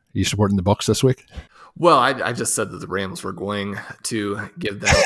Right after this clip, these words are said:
Speaker 2: uh, <laughs> some trouble and definitely not come through and win that game.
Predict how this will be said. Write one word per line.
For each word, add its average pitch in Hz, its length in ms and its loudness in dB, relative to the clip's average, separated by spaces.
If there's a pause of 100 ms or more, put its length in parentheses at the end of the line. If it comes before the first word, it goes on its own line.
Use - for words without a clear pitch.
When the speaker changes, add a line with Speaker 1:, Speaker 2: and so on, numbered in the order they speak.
(340)
Speaker 2:
uh, 98 160 4
<laughs> - 20 -6
some - 220 -6
trouble 107 480 2
and 117 600 -8
definitely 107 380 -2
not 101 200 -2
come 101 180 -2
through 101 200 -6
and 107 120 -6
win 107 100 -4
that 101 220 -6
game. 113 240 -2